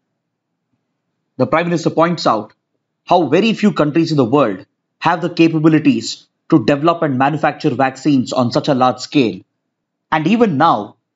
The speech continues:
nearly one eighty countries are waiting in line as they are dependent on vaccines produced by other countries.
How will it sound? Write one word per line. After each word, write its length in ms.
nearly 300
one 240
eighty 240
countries 540
are 180
waiting 380
in 160
line 400
as 200
they 100
are 100
dependent 680
on 200
vaccines 540
produced 480
by 180
other 240
countries. 760